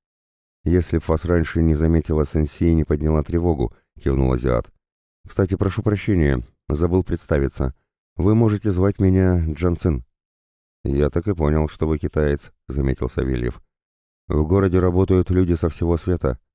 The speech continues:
О Миноками", отозвался хозяин дома. "Вы знаете, как нас зовут?" удивился я. "Конечно", пожал плечами Джан Цин.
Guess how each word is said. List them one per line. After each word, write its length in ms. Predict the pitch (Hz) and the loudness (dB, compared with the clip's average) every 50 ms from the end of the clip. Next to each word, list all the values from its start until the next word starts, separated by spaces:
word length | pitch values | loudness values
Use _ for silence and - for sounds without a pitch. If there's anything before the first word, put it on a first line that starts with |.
| _ _ | _ _
О 100 | - 82 | 0 2
Миноками", 640 | 85 87 85 85 87 82 - 87 87 80 71 65 64 _ _ _ _ - | 2 2 2 2 0 0 0 0 0 0 0 -2 -4 _ _ _ _ -10
отозвался 500 | - - 73 67 64 67 65 65 - 69 | -6 -4 -4 -2 -2 -2 -2 -2 -4 -6
хозяин 380 | - 67 64 65 67 65 64 62 | -4 -4 -4 -2 -2 -2 -2 -2
дома. 280 | 62 62 62 60 57 - _ _ _ _ _ _ _ _ _ _ _ _ _ - | -4 -4 -4 -4 -6 -8 _ _ _ _ _ _ _ _ _ _ _ _ _ -6
"Вы 200 | 69 67 69 69 | -2 0 0 0
знаете, 500 | 67 73 76 76 73 73 71 - 78 69 | 0 0 0 2 2 0 0 -2 -4 -4
как 220 | - 73 69 - | -4 -4 -4 -4
нас 200 | 76 76 73 69 | -2 -2 -2 -2
зовут?" 420 | 65 67 69 67 65 80 101 - - _ _ _ - | -2 -2 -4 -2 -2 -2 -4 -6 -8 _ _ _ -4
удивился 520 | 90 78 71 76 71 71 71 - - 73 | -4 -2 -2 -2 -2 -2 -2 -2 -2 -2
я. 220 | 71 71 71 67 67 - _ _ _ _ _ _ _ _ _ _ _ | 0 0 0 -2 -4 -6 _ _ _ _ _ _ _ _ _ _ _
"Конечно", 640 | - - 76 76 76 78 80 - - - 92 90 87 _ - | -6 -2 0 0 2 0 0 -2 -2 -4 -4 -4 -4 _ -6
пожал 300 | - 82 76 76 71 69 | -6 -2 -2 -2 -2 -2
плечами 400 | - 76 71 - 76 71 71 69 | -4 -6 -6 -4 -2 -2 -2 -2
Джан 220 | 62 76 71 69 | -2 -2 -2 -2
Цин. 260 | - - 71 69 67 | -2 -2 -2 -2 -4